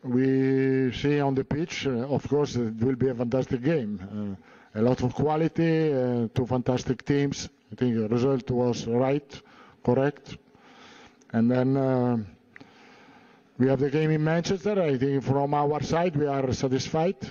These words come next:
for what we did, and we hope to repeat in the same way in Manchester.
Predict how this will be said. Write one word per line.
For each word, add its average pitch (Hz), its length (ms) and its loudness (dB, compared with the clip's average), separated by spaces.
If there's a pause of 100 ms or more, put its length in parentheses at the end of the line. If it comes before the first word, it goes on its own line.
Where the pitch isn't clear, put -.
(140)
for 117 140 0
what 120 220 0
we 139 100 0
did, 156 260 -2 (360)
and 117 160 0
we 127 100 2
hope 127 220 0
to 127 260 0
repeat 127 500 -2 (1040)
in 120 160 2
the 120 100 2
same 127 300 2
way 131 800 0 (320)
in 135 100 2
Manchester. 117 500 0